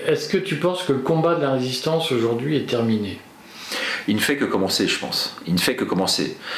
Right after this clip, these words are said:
Speaker 2: Certains disent qu'on a gagné, je pense que c'est quand même présomptueux, même si on a gagné quelques batailles, il est vrai.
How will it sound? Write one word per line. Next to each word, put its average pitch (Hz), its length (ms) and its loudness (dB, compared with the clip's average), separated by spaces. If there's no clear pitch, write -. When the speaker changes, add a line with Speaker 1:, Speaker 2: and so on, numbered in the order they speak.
Speaker 2:
Certains 127 300 -2
disent 123 180 0
qu'on 107 140 0
a 101 80 2
gagné, 98 320 2
je - 80 -2
pense - 140 -4
que - 100 0
c'est 80 180 0
quand - 120 2
même 85 180 0
présomptueux, 92 480 2
même 95 140 -2
si - 120 -2
on 80 60 2
a 73 80 2
gagné 82 280 0
quelques - 260 0
batailles, - 400 0
il 147 60 2
est 147 40 2
vrai. 110 180 -2